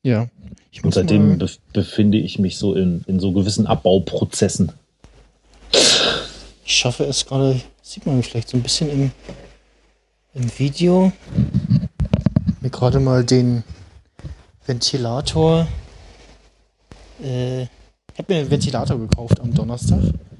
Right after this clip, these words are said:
Speaker 1: Ups. Äh, kleinen Ventilator gekauft am, am Donnerstag bei Aldi.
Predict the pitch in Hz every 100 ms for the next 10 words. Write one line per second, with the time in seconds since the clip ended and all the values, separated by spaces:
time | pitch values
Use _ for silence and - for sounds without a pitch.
0 | - - - 127 - - - - - -
1 | - _ _ _ _ _ _ _ _ _
2 | - - - - - _ _ - 135 127
3 | 120 120 120 120 - - - _ - 135
4 | 131 131 135 117 147 135 117 123 117 127
5 | 117 113 117 113 117 117 135 - 131 110
6 | 110 143 185